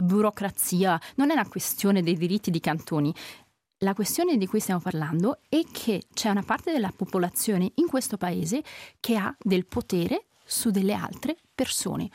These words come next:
giusto perché loro hanno un altro calore di passaporto. E noi stiamo cercando in qualche modo di argomentare perché queste persone non hanno un diritto a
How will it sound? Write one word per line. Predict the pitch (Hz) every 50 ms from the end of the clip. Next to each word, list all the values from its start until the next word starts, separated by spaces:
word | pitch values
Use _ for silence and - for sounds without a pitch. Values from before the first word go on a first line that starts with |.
| - -
giusto | - 196 180 208 285 339 - - - 220
perché | 190 226 220 - - - 302 453 - _ -
loro | 208 208 208 220 - -
hanno | - 175 175 175 214 302 - -
un | - 226 214
altro | 190 180 170 175 - - - - 349 - -
calore | - - 277 254 202 180 180 220 277 - _
di | 214 262 -
passaporto. | - - - - - - - - 131 - - - - - - - - - - -
E | - 302
noi | 320 392 466
stiamo | 453 - - 254 226 220
cercando | - - 262 - - - 196 175 - 190 214 285
in | - 277 269
qualche | - - 254 226 - - 208
modo | 185 175 185 190 185 247 302 -
di | 226 - - 233 247 339 427 -
argomentare | - 214 208 196 214 226 233 226 220 - - 247 247 269 349 392 - - - -
perché | 302 349 349 - _ - - 226 240 339
queste | - - - 381 - - - 269
persone | - 226 226 - - - 214 190 202 247 269 - - - - -
non | - 247 294 370
hanno | 480 427 285 233
un | 214 208 190
diritto | 185 220 233 240 233 247 262 - - _ - 370 494 - - - - - - - - _
a | - 285 285 269